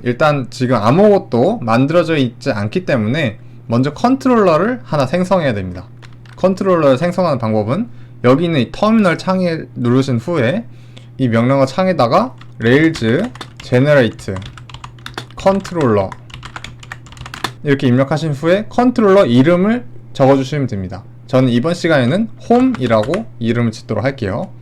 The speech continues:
홈 컨트롤러를 한번 만들어 보도록 하겠습니다. 엔터를 쳐, 쳐주게 되시면은 자동적으로 씨피유 점유율이 올라가면서 파일들이 자자작,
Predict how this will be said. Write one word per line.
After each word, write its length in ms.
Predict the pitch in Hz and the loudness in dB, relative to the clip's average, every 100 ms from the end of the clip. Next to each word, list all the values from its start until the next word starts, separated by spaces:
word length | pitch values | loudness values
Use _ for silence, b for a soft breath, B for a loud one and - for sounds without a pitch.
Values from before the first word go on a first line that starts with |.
| - | -2
홈 180 | 202 220 | 0 0
컨트롤러를 680 | 208 196 175 147 123 170 | -2 -2 0 0 0 0
한번 180 | 156 117 | -2 -2
만들어 280 | 101 107 117 | -2 -2 -2
보도록 260 | 104 104 131 | -4 -6 -4
하겠습니다. 380 | 131 - 95 - - | -6 -6 -12 -14 -6
엔터를 260 | 127 151 139 | -4 -2 -2
쳐, 160 | 180 | -2
쳐주게 500 | 175 - 165 139 127 | -4 -4 -4 0 0
되시면은 520 | 104 101 110 101 156 233 - - B B | 0 -4 -4 -4 -6 -8 -14 -20 B B
자동적으로 760 | - 123 151 151 113 104 175 262 - - - | -8 -4 -2 -2 -2 -2 -4 -6 -14 -20 -20
씨피유 340 | - 151 160 | -12 -8 -6
점유율이 380 | 131 113 123 127 | -2 0 0 0
올라가면서 680 | 110 113 127 127 127 220 254 - - - - - - | 0 0 0 -2 -2 -4 -4 -18 -20 -20 -20 -20 -6
파일들이 540 | 185 175 170 202 226 | -2 -2 -2 -2 -2
자자작, 480 | - 110 127 214 - | -2 0 2 0 -4